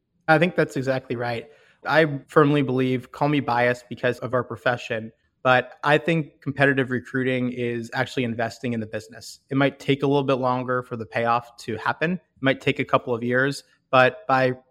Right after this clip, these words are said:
paying up for top teams, which you have to, if you want to win a team like this, especially given the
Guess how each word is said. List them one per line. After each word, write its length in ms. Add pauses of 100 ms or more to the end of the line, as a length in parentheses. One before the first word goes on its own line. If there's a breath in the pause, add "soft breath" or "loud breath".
(100)
paying 340
up 300
for 120
top 360
teams, 340
which 160
you 60
have 240
to, 300
if 120
you 80
want 140
to 60
win 160
a 60
team 260
like 200
this, 360 (280)
especially 400
given 540
the 420